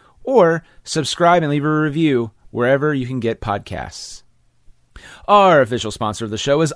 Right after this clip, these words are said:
Audible. With over two hundred thousand titles to choose from, get one audiobook and two Audible originals each month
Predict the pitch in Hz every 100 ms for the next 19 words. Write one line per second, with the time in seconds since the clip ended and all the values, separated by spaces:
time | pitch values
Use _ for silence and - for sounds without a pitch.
0 | - 196 220 131 92 76 123 139 202 180
1 | 185 - - 202 185 180 - 156 139 135
2 | 135 123 - - 123 113 131 127 123 -
3 | - - 127 - 120 135 160 147 147 147
4 | 135 135 117 117 - 185 - 139 165 170
5 | 151 143 120 110 - - 220 - 156 131
6 | 127